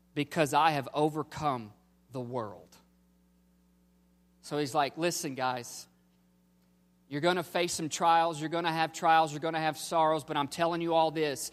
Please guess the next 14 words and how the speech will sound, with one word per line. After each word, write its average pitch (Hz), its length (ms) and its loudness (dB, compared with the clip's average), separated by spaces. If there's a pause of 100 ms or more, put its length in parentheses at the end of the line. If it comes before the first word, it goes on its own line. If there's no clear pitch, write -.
(140)
so 196 160 2
that 160 200 4
through 170 220 0
the 185 80 2
trials 170 480 4
and 139 100 -4
through 165 140 -2
the 165 100 -4
sorrows, 147 460 2
you 135 80 -4
won't 143 240 2
abandon 143 380 -4
your 151 100 -8
faith, 123 420 -8